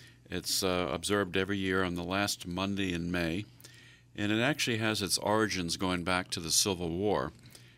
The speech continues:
At that point, it was called the, uh, Decoration Day, to remember, um, people who served in the Grand Army of the Republic and also, um, in the Confederate Army, uh, for that matter.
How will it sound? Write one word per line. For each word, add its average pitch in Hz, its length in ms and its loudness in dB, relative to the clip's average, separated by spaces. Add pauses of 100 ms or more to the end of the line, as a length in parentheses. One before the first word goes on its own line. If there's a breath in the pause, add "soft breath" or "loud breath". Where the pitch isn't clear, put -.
(140)
At 80 120 -10
that 98 180 0
point, 92 220 -4
it - 20 -2
was 82 140 -2
called 90 300 -4
the, 82 300 -6
uh, 82 140 -6 (100)
Decoration 90 760 -2
Day, 69 320 -6 (480 soft breath)
to 85 80 -8
remember, 82 680 -2
um, 80 360 -8 (720 loud breath)
people 101 280 -2
who 92 160 -2
served 95 400 2
in 85 140 2
the 80 100 0
Grand 95 340 2
Army 98 300 4
of 92 160 0
the 87 100 -2
Republic 107 760 -2
and 80 360 -2
also, 92 580 0 (140)
um, 85 460 -8 (180)
in 90 180 -6
the 87 60 -4
Confederate 98 540 0
Army, 107 300 -2 (600 loud breath)
uh, 80 140 -6
for 82 140 -10
that 85 240 0
matter. 82 280 -2